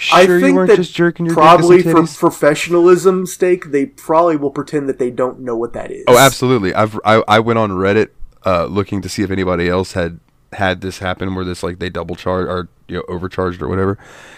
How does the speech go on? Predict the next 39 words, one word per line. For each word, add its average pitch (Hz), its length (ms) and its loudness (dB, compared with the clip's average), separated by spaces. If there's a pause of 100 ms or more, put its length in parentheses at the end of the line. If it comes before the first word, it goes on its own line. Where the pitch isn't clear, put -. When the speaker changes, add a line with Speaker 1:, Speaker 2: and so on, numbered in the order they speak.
(200)
Speaker 2:
And 95 240 2
one 98 220 2
of 113 60 0
the 120 80 2
Reddit 127 240 2
things 98 240 -4
was 92 120 -6
somebody 101 280 -2
who 98 120 -8
worked 90 300 -4
at 98 80 0
a 95 40 -2
bank 101 340 0
who 90 100 -8
was 87 160 -8
telling 90 300 -2
stories 98 420 0
of 87 100 -6
people - 280 -8
calling 87 380 -2
in, 87 340 -6 (640)
um, 85 380 -6 (340)
being 92 220 -8
like, 85 200 -8
"Where 95 180 -2
did 135 100 -4
this 127 120 -6
charge 107 300 -2
come 92 180 -4
from?" 87 380 -8
And 87 200 -8
they're 85 140 -8
like, 80 440 -10
"Oh, 101 180 0
well, 85 160 -6
sir, 95 200 -6
it 87 100 -6
says 90 180 -6
OnlyFans," 85 800 -8